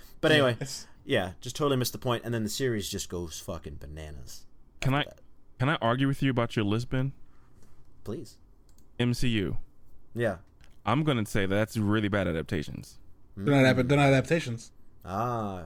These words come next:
Speaker 1: sure.
Speaker 3: I mean,
Speaker 1: Sure, sure,
Speaker 3: they,
Speaker 1: sure.
Speaker 3: you, they gotta be adaptations if you're gonna call it the Infinity Saga, you're gonna call it Civil War,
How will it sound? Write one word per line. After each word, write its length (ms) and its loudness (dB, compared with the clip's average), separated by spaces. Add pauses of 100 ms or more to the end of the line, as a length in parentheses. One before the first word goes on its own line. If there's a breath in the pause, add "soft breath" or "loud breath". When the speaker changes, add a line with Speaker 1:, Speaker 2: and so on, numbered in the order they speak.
Speaker 1:
sure. 320 -4 (480)
Speaker 3:
I 40 2
mean, 120 4
Speaker 1:
Sure, 80 4
sure, 120 2
Speaker 3:
they, 80 8
Speaker 1:
sure. 160 2
Speaker 3:
you, 280 2
they 220 4
gotta 360 2
be 140 4
adaptations 720 2
if 220 0
you're 120 4
gonna 140 2
call 200 2
it 40 -2
the 80 -2
Infinity 360 0
Saga, 480 0 (280)
you're 100 4
gonna 140 2
call 220 2
it 80 -2
Civil 320 2
War, 420 2